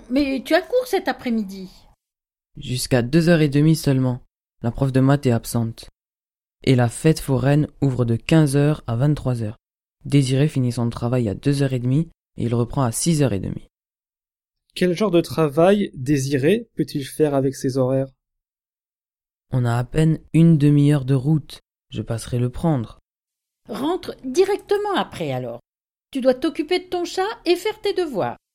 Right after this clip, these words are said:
Speaker 3: Combien de temps pourront-ils donc rester à la fête foraine ?
Speaker 1: Et fais quand même attention au prix là-bas. Ça finit toujours par revenir très cher, ces sorties-là. Le bus vous coûte combien ?
Speaker 2: Comme c'est à l'extérieur de la ville,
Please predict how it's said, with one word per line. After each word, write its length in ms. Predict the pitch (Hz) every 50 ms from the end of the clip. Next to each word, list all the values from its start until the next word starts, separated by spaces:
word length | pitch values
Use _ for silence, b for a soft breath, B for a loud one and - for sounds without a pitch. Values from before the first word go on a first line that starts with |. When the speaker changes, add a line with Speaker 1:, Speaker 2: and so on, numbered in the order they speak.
| _ _ _ _ _ _ _ _ _ _ _ _
Speaker 3:
Combien 300 | - - 175 165 165 180
de 140 | 160 151 147
temps 420 | 139 143 - 160 170 208 247 240 - _
pourront-ils 500 | - 156 151 156 151 127 - 147 143 139
donc 220 | 139 147 143 135
rester 560 | - - 147 - - - - 175 175 165 - -
à 80 | 123
la 100 | 131 135
fête 200 | 131 131 135 131
foraine ? 480 | - - - 131 127 131 135 139 139 131 _ _ _ _ _ _ _ _ _ _ _ _ _ _ _ _ _ _ _ _ -
Speaker 1:
Et 60 | 240
fais 160 | 226 - 220 -
quand 180 | - 226 240
même 200 | 269 330 349 294
attention 500 | 247 233 - 269 247 247 - - 370 359
au 60 | 330
prix 340 | - - - - - 381 381
là-bas. 460 | 285 180 156 135 147 139 143 - - _ _ _ _ _ _ -
Ça 140 | - 294 285
finit 320 | 294 - 339 339 320 302
toujours 420 | - - 415 453 415 359 427 - -
par 240 | - 370 - - -
revenir 480 | 339 302 302 330 320 320 339 330 -
très 240 | - - - 403 392
cher, 320 | - - - 381 294 196 - -
ces 200 | - - - 240
sorties-là. 680 | 240 - 262 - - - - - 214 190 180 160 - - _ _ _ _ _ _ _ _ -
Le 140 | 269 311 285
bus 280 | 285 339 330 294 233
vous 140 | 269 294 285
coûte 260 | - - 269 220 -
combien ? 540 | - 233 214 196 185 175 170 143 120 - - - _ _ _ _ _ _ _ _ _ _ _ _ _ _ _ _ _ _ _ _ _ _ _ _ _ _ _ _
Speaker 2:
Comme 200 | - 165 175 175
c'est 120 | 165 160 160
à 60 | 156
l'extérieur 520 | 147 147 143 - - 151 151 147 147 139
de 120 | 131 139 135
la 140 | 131 135
ville, 340 | 131 139 170 185 185 185 196